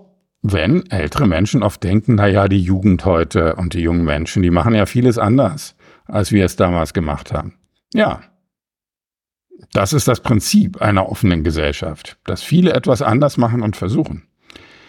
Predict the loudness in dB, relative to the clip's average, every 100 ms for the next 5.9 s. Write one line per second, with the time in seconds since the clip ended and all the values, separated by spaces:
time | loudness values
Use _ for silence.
0 | _ _ _ -10 -2 0 0 0 -2 2
1 | 2 4 2 0 0 -4 0 0 0 0
2 | -2 0 -4 -6 -14 -20 _ 2 4 4
3 | 2 -2 0 2 4 2 0 0 -2 -2
4 | -4 -6 -6 -10 -14 -16 _ _ _ _
5 | -2 0 2 0 -4 -10 -12 -12 -18